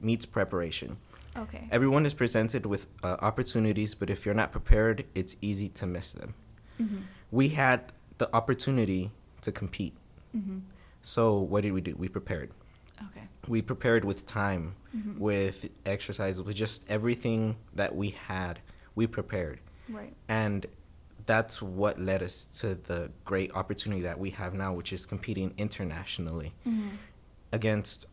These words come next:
Speaker 1: what, five hundred teams, as I said before.
Speaker 2: Mm-hmm.
Speaker 1: And it, it takes so much dedication, not only from me, but also from the students.
Speaker 2: Mm-hmm.
Speaker 1: I'm never gonna take that off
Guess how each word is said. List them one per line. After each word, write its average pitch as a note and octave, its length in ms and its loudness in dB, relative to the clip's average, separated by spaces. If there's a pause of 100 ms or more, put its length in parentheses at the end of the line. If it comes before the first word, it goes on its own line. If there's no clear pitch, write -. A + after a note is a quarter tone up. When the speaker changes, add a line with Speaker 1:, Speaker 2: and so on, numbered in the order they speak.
(200)
Speaker 1:
what, F#2 240 -4
five F#2+ 220 -6
hundred G2 320 -2
teams, F#2+ 240 -2
as E2+ 160 -2
I F2+ 40 -4
said E2+ 220 -6
before. E2+ 360 -4
Speaker 2:
Mm-hmm. G#3 380 -4
Speaker 1:
And G2 380 0 (480)
it, - 240 -2
it A2+ 160 -2
takes - 320 -2
so - 180 2
much G#2+ 300 0
dedication, F#2+ 720 0
not F#2+ 160 2
only G2 240 2
from F2 400 -2
me, F2+ 260 0 (120)
but F#2 100 2
also F#2 240 2
from F2+ 220 -4
the E2 60 -6
students. - 560 -4
Speaker 2:
Mm-hmm. A3 200 0 (420)
Speaker 1:
I'm A2 160 2
never A2 220 4
gonna G#2+ 180 2
take G2 320 -2
that F2 140 -2
off - 360 -6